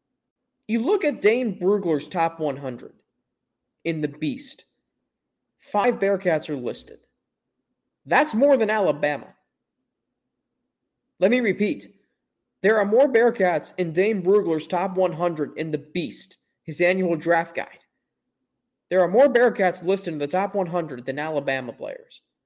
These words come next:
Realize how special last year's team was. It's special because of all they accomplished. They won at Notre Dame.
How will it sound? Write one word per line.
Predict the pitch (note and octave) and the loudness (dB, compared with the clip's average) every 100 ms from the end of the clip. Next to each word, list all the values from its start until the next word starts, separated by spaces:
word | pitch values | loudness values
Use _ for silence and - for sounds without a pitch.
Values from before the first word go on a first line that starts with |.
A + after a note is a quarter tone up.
| _ _ _ _ _ _ _ _ _ _ _ _ _ _ _ _ C3+ | _ _ _ _ _ _ _ _ _ _ _ _ _ _ _ _ -4
Realize | G3+ F#4+ G#4 - | 0 2 2 0
how | C4+ | -2
special | A#3+ - - F3+ - D#3 A#2+ - | -4 -8 0 0 2 -4 -6 -6
last | D#3+ D3+ - | -4 -4 -6
year's | D3 D3 | -6 -6
team | C#3 B2 | -12 -12
was. | - - - _ _ _ _ _ _ _ _ _ _ _ _ | -16 -20 -20 _ _ _ _ _ _ _ _ _ _ _ _
It's | A3+ - | -4 -4
special | - F4 - C#4 | 2 2 2 0
because | A#3+ B3 G#3+ | 2 2 2
of | G3 | 2
all | G#3 | 2
they | F#3+ D3 | 2 0
accomplished. | D3+ C3+ - - - _ _ _ - | -2 -8 -10 -16 -20 _ _ _ 2
They | G3+ | 2
won | F#3 A#3 A#3 | 4 2 2
at | G3 | 2
Notre | F3+ D#3+ D3 | 2 2 -2
Dame. | B2 F2+ | -6 -10